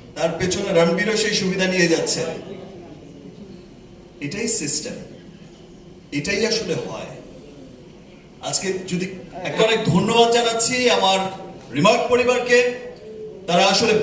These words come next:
ভালোবাসার থেকেই আজকে এই বরবাদের সাথে যুক্ত হয়েছে। এবং, আহ, আমার পছন্দের ব্র্যান্ড লিলি, আমার পছন্দের সিনেমা বরবাদের সাথে যুক্ত হয়েছে, এটা আমার ডাবল ভালোবাসা।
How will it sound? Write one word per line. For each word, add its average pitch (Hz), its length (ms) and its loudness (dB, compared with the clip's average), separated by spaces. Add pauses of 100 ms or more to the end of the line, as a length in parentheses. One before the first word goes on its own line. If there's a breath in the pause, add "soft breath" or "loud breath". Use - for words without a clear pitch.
ভালোবাসার 240 500 6
থেকেই 262 280 2
আজকে 226 300 2
এই 220 80 -2
বরবাদের 202 400 0
সাথে 220 240 -2
যুক্ত 180 280 -4
হয়েছে। 208 540 2 (1120)
এবং, 151 420 0
আহ, 151 460 0 (400)
আমার 170 640 2 (280)
পছন্দের 247 540 4
ব্র্যান্ড 190 500 2 (160)
লিলি, 196 560 2 (2000)
আমার 165 220 4 (140)
পছন্দের 269 500 4
সিনেমা 208 460 2 (140)
বরবাদের 190 420 6
সাথে 254 260 0
যুক্ত - 300 -4
হয়েছে, 190 340 2 (560)
এটা 165 160 0
আমার 165 200 4 (420)
ডাবল 214 340 6
ভালোবাসা। - 580 0